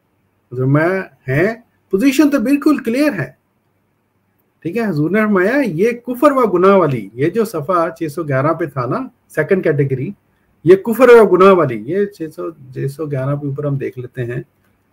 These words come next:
ये दो सफ़े पहले, ये हुजूर ने फरमाया था, ये दूसरी कैटेगरी, कि ये जो है मिल्लत इस्लामिया में वो मुसलमान हैं, गुनाहगार कहें उनको, मुसलमान भी हैं लेकिन गुनाहगार हैं, हुजूर ने फरमाया यहाँ ये मुराद है उनकी।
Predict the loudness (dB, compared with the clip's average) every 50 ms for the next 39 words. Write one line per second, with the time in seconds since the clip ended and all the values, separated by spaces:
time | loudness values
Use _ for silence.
0 | _ _ -4 2 4 4 4 4 2 -2 -2 -4 -6 -10 -10 -10 -8 -8 -10 -10
1 | -10 -16 -20 _ _ _ _ _ _ _ _ _ _ _ -8 -4 -4 -2 -2 -4
2 | -4 -6 -10 -12 -10 -10 -12 -14 -12 _ -4 -2 -2 0 0 0 -2 -2 -4 -4
3 | -6 -4 -6 -6 -14 -16 -20 -20 _ _ _ _ -20 -20 -20 _ _ _ _ _
4 | _ _ _ _ _ _ 2 4 6 8 8 8 8 6 6 6 6 6 6 4
5 | 2 0 -4 -10 -16 _ _ -20 -20 _ _ _ _ _ _ _ _ -20 -20 _
6 | _ _ -20 -20 -8 0 4 4 6 6 6 6 6 4 4 6 4 4 4 6
7 | 6 4 4 4 4 2 2 0 0 2 2 2 2 4 2 4 4 4 4 4
8 | 4 2 0 0 -2 -2 -2 0 0 2 4 4 4 6 4 4 4 4 0 -2
9 | -2 -2 -4 -6 -10 -16 -12 -10 -8 -6 -4 -2 -2 0 0 -2 -2 -2 -2 -4
10 | -4 -2 -4 -4 -4 -4 -4 -4 -4 -2 -2 -2 -2 -2 -2 -2 -4 -8 -20 _
11 | _ _ _ _ _ _ _ _ _ _ _ _ _ _ _ -20 -14 _ -2 2
12 | 2 4 4 4 4 2 2 0 0 0 0 2 2 2 2 4 4 4 4 4
13 | 2 0 -2 -2 -4 -6 -12 _ -20